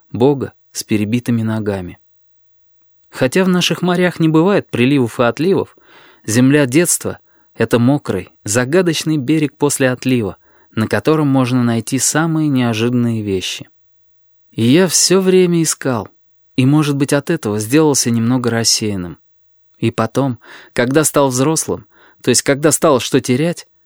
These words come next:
я понял, что все счастливые находки детства — это тайный кредит судьбы,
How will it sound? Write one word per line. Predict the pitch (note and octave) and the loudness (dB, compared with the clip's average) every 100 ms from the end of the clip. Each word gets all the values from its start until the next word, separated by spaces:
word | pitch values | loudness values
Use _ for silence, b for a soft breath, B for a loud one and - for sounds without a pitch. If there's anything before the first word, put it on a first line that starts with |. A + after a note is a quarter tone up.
| _ _ | _ _
я | - C3 | -2 -2
понял, | - F#3+ F#3 G#2 F2+ | 0 2 2 0 -6
что | - A#2 | -6 -4
все | - G#3 | -2 0
счастливые | - C#3 - F#3 D3+ | 0 -2 0 2 2
находки | C#3 D3 F3 D#3 A#2+ | 0 0 -2 -2 -6
детства — | A#2 D3 G3+ - - - _ _ _ _ _ | -4 -2 -2 -6 -10 -18 _ _ _ _ _
это | A#2 A2+ | -4 -4
тайный | - D#3 E3 D#3+ D#3 | -2 -2 0 0 -2
кредит | - C3+ A#2+ C#3+ | -2 -2 0 -2
судьбы, | - C#3 B2+ B2+ C3 | 0 -2 0 -2 -2